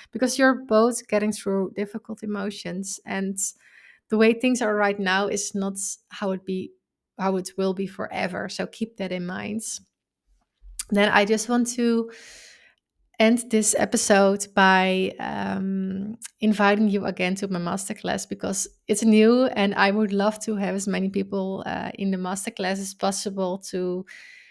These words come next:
yeah, just to spread the word about these p-, two proven methods I already mentioned, um, because these two methods are researched.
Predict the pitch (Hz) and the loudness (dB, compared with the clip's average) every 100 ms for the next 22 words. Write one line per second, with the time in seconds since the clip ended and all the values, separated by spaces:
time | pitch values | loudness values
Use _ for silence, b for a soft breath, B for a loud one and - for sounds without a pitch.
0 | B B 247 254 262 262 269 - 233 233 | B B -2 0 -2 -2 -4 0 0 2
1 | 220 202 208 226 214 196 196 202 196 - | 0 2 0 0 -2 0 -2 -2 -6 -8
2 | _ - 220 - 233 233 233 226 220 208 | _ -20 -16 -2 2 2 4 4 6 4
3 | 190 190 226 220 196 196 - 190 185 185 | 4 2 0 0 -2 -4 -6 -2 -2 -2
4 | 190 175 196 202 214 202 226 240 - - | -2 -2 -4 -4 -6 -4 -4 -4 -8 -6
5 | 185 185 185 185 202 196 202 - - 208 | -4 -2 -4 -6 -8 -10 -12 -16 -6 -2
6 | 220 311 269 240 254 254 - _ - 233 | 2 2 4 4 4 2 -4 _ -6 -2
7 | 226 226 208 190 196 220 214 - - - | 0 -2 -4 -8 -6 -6 -6 -10 -8 -4
8 | 190 190 196 190 196 b b b b b | 0 2 0 0 -4 b b b b b
9 | b b - 208 233 262 - 254 269 277 | b b 0 4 4 4 2 2 2 -2
10 | 294 - | -6 -10